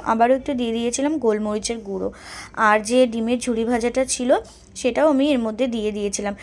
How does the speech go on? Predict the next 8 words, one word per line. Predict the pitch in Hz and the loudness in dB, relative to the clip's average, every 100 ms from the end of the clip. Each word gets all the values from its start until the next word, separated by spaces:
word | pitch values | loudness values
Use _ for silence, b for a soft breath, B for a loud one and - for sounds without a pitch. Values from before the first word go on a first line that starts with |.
| B B | B B
দিয়ে | 254 226 262 302 | -4 0 2 4
এবার | 285 294 | 4 2
সব | 277 214 - | 2 -2 -2
কিছু | - 240 285 | -10 -4 -4
ভালোভাবে | 262 226 214 233 233 262 | -2 -2 -2 -2 0 0
দেওয়ার | 226 214 | 0 0
পর | 214 | 0
আমি | 277 | -2